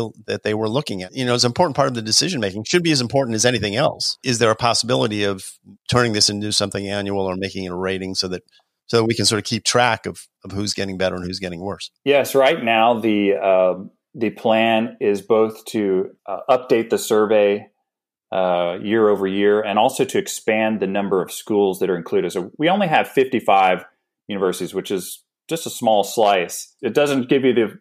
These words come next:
Speaker 2: the full picture of every school that you or your, you know, your student who's looking at, uh, going to college might be interested in.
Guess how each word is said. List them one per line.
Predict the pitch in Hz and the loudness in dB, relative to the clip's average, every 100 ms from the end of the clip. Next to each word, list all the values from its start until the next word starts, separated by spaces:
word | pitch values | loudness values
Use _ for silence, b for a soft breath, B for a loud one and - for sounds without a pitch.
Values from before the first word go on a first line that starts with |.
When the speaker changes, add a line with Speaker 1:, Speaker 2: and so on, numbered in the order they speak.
| - | -2
Speaker 2:
the | 107 | 0
full | - 123 123 | 4 2 2
picture | 123 120 127 110 | 0 2 2 4
of | |
every | 110 110 110 | 4 4 0
school | - 117 110 | 0 2 2
that | 101 104 | 0 0
you | 113 107 | 2 4
or | 101 | 4
your, | 92 95 - - - _ _ _ _ | 2 -2 -6 -20 -20 _ _ _ _
you | 107 | -6
know, | 92 | -4
your | 92 90 | -2 -4
student | - 120 110 101 | 0 2 2 2
who's | 92 | 2
looking | 95 95 101 | 0 0 0
at, | 92 92 - | -2 -2 0
uh, | 92 90 | 2 2
going | 98 98 | 2 0
to | 92 | 2
college | 98 95 95 | 2 2 0
might | 90 | -4
be | - 98 | -2 -4
interested | 127 - 98 | -4 -6 -2
in. | 95 90 | -2 -2